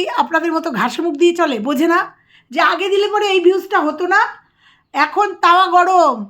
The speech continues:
মার্কেট গরম করে দিয়েছে বউ, মার্কেটটা গরম করে দিয়েছে।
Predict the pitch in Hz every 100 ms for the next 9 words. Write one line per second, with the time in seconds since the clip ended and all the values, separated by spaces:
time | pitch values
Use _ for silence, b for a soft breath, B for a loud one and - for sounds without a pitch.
0 | _ - 294 285 277 269 294 339 339 311
1 | 294 254 262 214 214 214 b b b 240
2 | 302 302 392 415 370 302 359 403 392 381
3 | 339 330 247 247